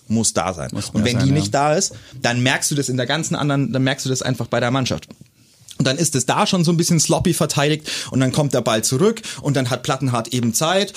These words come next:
Speaker 1: und Caligiuri schiebt nicht drauf
Speaker 2: Mhm.
Speaker 1: und hat irgendwie so, spürt da keinen Auftrag, obwohl, welchen Auftrag soll er denn sonst haben? Auf der Seite war ja sonst niemand und, und Vargas irrt da auch irgendwie rum und es gibt keine Kommandos und es gibt kein,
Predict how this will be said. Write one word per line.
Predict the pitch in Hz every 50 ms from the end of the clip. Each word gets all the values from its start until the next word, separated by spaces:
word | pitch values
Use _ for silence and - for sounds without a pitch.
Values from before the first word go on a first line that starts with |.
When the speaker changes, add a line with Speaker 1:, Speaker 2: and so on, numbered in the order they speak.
| - -
Speaker 1:
und | - 139 143 135 - - - -
Caligiuri | - 147 127 127 127 - 180 190 190 185 180 175 - _ _ - - -
schiebt | 202 196 - - 185 190 - - -
nicht | 180 180 - -
drauf | - 160 190 202 120
Speaker 2:
Mhm. | -
Speaker 1:
und | 165 131 147
hat | 160 - -
irgendwie | 170 170 170 143 151 165
so, | 143 165 165 160 156 - -
spürt | 120 - - - 131 - - - - 180 185 185 -
da | 170 165
keinen | 165 - 165 160 165
Auftrag, | 165 - 156 185 - - - 180 175 170 -
obwohl, | 117 104 104 - 143 202 - -
welchen | - 101 110 117 113 131
Auftrag | 95 120 117 - 135 127 -
soll | - 127 120
er | 117
denn | 117 110
sonst | 107 127 156 175 - -
haben? | 175 175 151
Auf | 131 117
der | - 113 110
Seite | 117 113 110 123 107
war | 110 117 139
ja | 147 156
sonst | 151 165 165 160 -
niemand | 170 175 180 196 214 214 - - - - - - - -
und, | - 147 156 151 151 - -
und | 156 156 131 127
Vargas | 127 127 156 165 170 175 - - - - - -
irrt | - 185 196 196 196
da | 175 151 -
auch | - 165 190 -
irgendwie | 151 180 185 185 165 160 185
rum | 185 202 202
und | - 156 147
es | 131 -
gibt | - 202 190 - -
keine | - - 156 165 180 175
Kommandos | - - 165 147 147 160 180 220 220 190 156 139
und | 127 143 143
es | 139 -
gibt | - 185 175 - -
kein, | - - 160 156 165